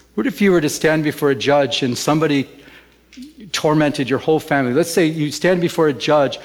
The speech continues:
and somebody came and killed your entire family, and they, they caught this person red-handed. They knew exactly who he was, and he stands before the judge. The judge looks at him and says, and looks at you, and you say, "Yeah,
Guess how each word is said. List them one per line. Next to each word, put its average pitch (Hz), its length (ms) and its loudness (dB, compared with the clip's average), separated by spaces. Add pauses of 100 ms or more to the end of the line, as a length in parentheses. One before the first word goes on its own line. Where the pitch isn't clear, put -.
(200)
and 135 100 -4
somebody 160 360 0
came 160 320 0
and 120 120 -2
killed 170 300 0
your 139 100 2
entire 151 400 0
family, 143 480 -2
and 123 80 -2
they, 123 80 0
they 120 360 -4 (260)
caught 165 280 0
this 170 140 -4
person 135 400 -2
red-handed. 156 600 0 (220)
They 131 140 0
knew 143 100 4
exactly 147 460 0
who 160 180 -2
he 156 80 2
was, 147 400 2
and - 340 -10
he 135 60 2
stands 165 340 0
before 165 280 0
the 151 100 0
judge. 147 420 0 (280)
The 139 100 -4
judge 156 420 0
looks 165 220 0
at 165 80 0
him 156 160 2
and 147 140 0
says, 151 340 0
and 135 80 -2
looks 160 220 0
at 165 60 0
you, 160 240 2
and 147 80 2
you 143 60 0
say, 147 200 0
"Yeah, 147 500 2